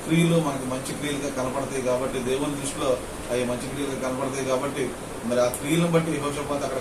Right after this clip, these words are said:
కాపాడినట్టుగా మనం చూస్తున్నాం. కాబట్టి మనం ఎలా కాపాడబడతాము, మనం ఎలా రక్షించబడతామంటే వాక్యము ద్వారాను దేవుని క్రియల ద్వారా మనం చూపించే విధంగా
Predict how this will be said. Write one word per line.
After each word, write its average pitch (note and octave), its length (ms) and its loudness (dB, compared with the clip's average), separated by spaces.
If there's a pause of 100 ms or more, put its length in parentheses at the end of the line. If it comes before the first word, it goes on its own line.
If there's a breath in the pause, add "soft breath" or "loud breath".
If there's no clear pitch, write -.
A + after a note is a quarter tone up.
కాపాడినట్టుగా C3+ 560 -2
మనం B2 220 0
చూస్తున్నాం. A2+ 280 -4
కాబట్టి C3 420 2 (380)
మనం B2+ 100 0
ఎలా B2+ 200 4
కాపాడబడతాము, C#3+ 920 2
మనం C3 200 0
ఎలా C3 120 6
రక్షించబడతామంటే C3 840 0 (400)
వాక్యము C#3 400 2
ద్వారాను C#3 720 2 (240)
దేవుని D3+ 240 0
క్రియల D#3 380 2
ద్వారా D3 280 4
మనం C3+ 200 0
చూపించే C3+ 440 -2
విధంగా C3+ 440 0